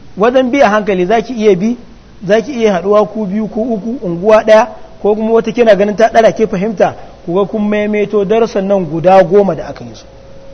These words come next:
Kada ya zama na an yi su kawai, mun fara tun daga ayatul wudu. "Ya ayyuhal ladzina amanu idza qumtum ila salati faghsilu wujuhakum." Muka yi darasi nawa? Biyu.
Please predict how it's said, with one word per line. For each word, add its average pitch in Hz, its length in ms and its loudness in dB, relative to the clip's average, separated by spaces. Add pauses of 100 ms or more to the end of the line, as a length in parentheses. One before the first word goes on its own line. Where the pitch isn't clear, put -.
(800)
Kada 226 180 0
ya 196 60 4
zama 190 240 2
na 220 100 2
an 208 240 -2
yi 220 80 -2
su 190 120 -6
kawai, 202 280 2
mun 208 180 -2
fara 220 300 4
tun 247 180 -4
daga 196 220 -2
ayatul 196 320 2
wudu. 156 300 -4 (480)
"Ya 196 180 2
ayyuhal 190 300 0
ladzina 196 340 -2
amanu 190 420 2
idza 160 180 -4
qumtum 208 360 -10
ila 185 180 -4
salati 214 540 0 (360)
faghsilu 202 540 0
wujuhakum." 180 480 -2
Muka 233 160 0
yi 196 60 0
darasi 202 300 -2
nawa? 185 260 2 (840)
Biyu. 185 360 -2